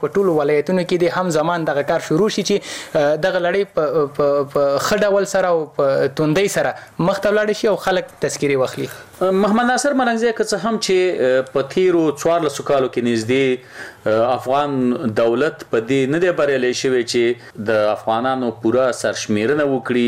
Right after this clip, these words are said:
Speaker 2: او یا هغوی ته، آه، تذکرې ورکړي. آه، ستا په نظر باندې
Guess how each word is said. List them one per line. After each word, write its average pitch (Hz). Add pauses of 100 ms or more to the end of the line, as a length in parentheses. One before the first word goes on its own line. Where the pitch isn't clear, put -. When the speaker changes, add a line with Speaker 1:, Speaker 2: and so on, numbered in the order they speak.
(420)
Speaker 2:
او 104
یا 113
هغوی 113
ته، 113
آه، 101 (100)
تذکرې 127
ورکړي. 117 (340)
آه، 127 (100)
ستا 226
په 190
نظر 170
باندې 139